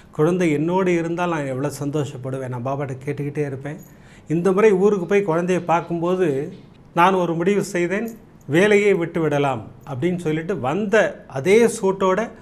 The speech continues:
ஒரு ரெசிக்னேஷன் எழுதி ஆஃபீஸில் கொண்டு போய் கொடுத்துட்டேன். நான் வேலையை விட்டுடுறேங்க அப்படின்னு சொல்லிட்டேன். அவங்களும் வாங்கி வச்சுக்கிட்டு ஓகேன்ட்டாங்க.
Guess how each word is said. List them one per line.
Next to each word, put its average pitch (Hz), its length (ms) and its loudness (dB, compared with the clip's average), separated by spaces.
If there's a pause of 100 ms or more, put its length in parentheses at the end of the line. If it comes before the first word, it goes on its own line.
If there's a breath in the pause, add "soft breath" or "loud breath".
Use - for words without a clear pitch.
(240 loud breath)
ஒரு 147 160 4
ரெசிக்னேஷன் 180 500 0
எழுதி 165 280 -2
ஆஃபீஸில் 135 400 -2
கொண்டு 117 220 -10
போய் - 80 -16
கொடுத்துட்டேன். - 420 -14 (140)
நான் 135 120 -10
வேலையை 143 300 -6
விட்டுடுறேங்க 123 540 -10
அப்படின்னு 123 280 -16 (120)
சொல்லிட்டேன். 131 380 -14 (1000 loud breath)
அவங்களும் 175 440 0
வாங்கி 151 260 0
வச்சுக்கிட்டு 147 480 -4
ஓகேன்ட்டாங்க. 135 920 -6